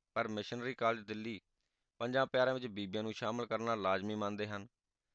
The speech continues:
ਬਾਕੀ ਸਾਰੇ ਮਿਸ਼ਨਰੀ ਕਾਲਜ ਵਾਲੇ ਆਨੰਦ ਕਾਰਜ ਦੀਆਂ ਲਾਵਾਂ ਵੇਲੇ ਮੁੰਡੇ ਨੂੰ ਅੱਗੇ ਲਾ ਕੇ ਲਾਵਾਂ ਪੜ੍ਹਦੇ ਹਨ,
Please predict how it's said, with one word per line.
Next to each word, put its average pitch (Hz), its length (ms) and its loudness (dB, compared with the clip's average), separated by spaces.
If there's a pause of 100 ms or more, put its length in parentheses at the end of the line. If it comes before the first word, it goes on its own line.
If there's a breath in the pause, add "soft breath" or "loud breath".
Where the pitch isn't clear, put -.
(520)
ਬਾਕੀ 117 360 4
ਸਾਰੇ 160 340 6
ਮਿਸ਼ਨਰੀ 143 360 0
ਕਾਲਜ 131 260 6
ਵਾਲੇ 135 260 4
ਆਨੰਦ 120 300 0
ਕਾਰਜ 123 280 4
ਦੀਆਂ 131 140 0
ਲਾਵਾਂ 120 320 4
ਵੇਲੇ 131 140 2
ਮੁੰਡੇ 110 280 0
ਨੂੰ 123 220 -2
ਅੱਗੇ 113 220 0
ਲਾ 120 180 4
ਕੇ 127 120 -2
ਲਾਵਾਂ 127 260 0
ਪੜ੍ਹਦੇ 135 300 0
ਹਨ, 139 180 -6